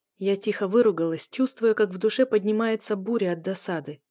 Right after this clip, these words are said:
Нужно понимать любимого человека. Ему хочется отдохнуть, поспать. Но неужели он не ждал этого момента так же сильно, как я?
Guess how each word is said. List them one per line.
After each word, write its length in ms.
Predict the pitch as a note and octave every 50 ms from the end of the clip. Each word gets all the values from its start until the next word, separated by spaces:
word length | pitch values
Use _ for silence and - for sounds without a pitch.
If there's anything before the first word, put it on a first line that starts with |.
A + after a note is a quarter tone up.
| _ _ _ _ _ _ -
Нужно 360 | G3 G#3 G3+ F#3+ F#3 G3+ F#3+
понимать 460 | G3 G3+ G#3 G#3 G#3+ A3 A#3 A3+ -
любимого 440 | F#3+ F#3+ F3 G3+ F#3+ F#3 E3+ F3 F3
человека. 600 | - - F#3 F#3 F#3 F3+ F3+ E3+ - - D3+ - _
Ему 260 | - - A#3+ C4 C#4+ C4+
хочется 460 | - C4+ C4+ - B3+ - - A#3+ A#3
отдохнуть, 560 | G#3+ F#3+ G#3+ G#3+ - F#3+ F#3 F#3 F#3 F3+ -
поспать. 560 | - D#3+ - - - - F#3+ F#3+ F3+ - - _ _ _ _
Но 200 | A#3+ A3+ A3+ A#3
неужели 640 | A#3 A#3 A#3+ A#3+ A#3 A#3 - - B3+ C4 A3+ A#3 -
он 240 | - B3+ B3 A3+ A3+
не 120 | A3+ A#3+ A#3
ждал 400 | A3 G3+ G3 A3+ G#3+ F#3+ E3 -
этого 320 | - F#3+ F#3 F3 E3+ F#3
момента 480 | F#3+ G3+ G3+ G#3 A3+ A#3+ A#3 G#3+ G3+ F#3+
так 260 | - G3+ G#3 F#3+ F#3+
же 140 | E3+ F3 E3+
сильно, 480 | - - - B3 B3+ A3+ G3+ F3+ E3+ -
как 240 | - A#3+ A#3 -
я? 380 | B3 A#3+ A3+ G#3 F3 D#3+ D3